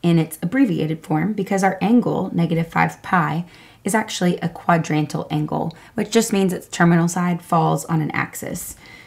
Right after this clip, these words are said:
So we are abbreviating this method to the S N C method. So here's our quick ang-,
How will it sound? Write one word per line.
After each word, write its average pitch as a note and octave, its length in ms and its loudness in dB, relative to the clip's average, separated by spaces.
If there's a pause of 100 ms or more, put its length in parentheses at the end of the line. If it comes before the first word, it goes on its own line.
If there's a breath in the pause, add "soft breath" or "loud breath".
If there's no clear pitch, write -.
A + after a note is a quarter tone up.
(260 loud breath)
So D#3+ 280 0
we D#3 180 2
are D3+ 80 0
abbreviating G#3+ 720 2
this G3+ 220 -4
method F3 380 0
to D#3+ 260 0
the D#3 220 -2
S F#3 460 -2
N E3+ 200 2
C D3+ 480 -4 (180)
method. - 460 -8 (2250 soft breath)
So A#3+ 160 2
here's C4 300 4
our G#3+ 120 -2
quick C#4 240 0
ang-, F#3 240 0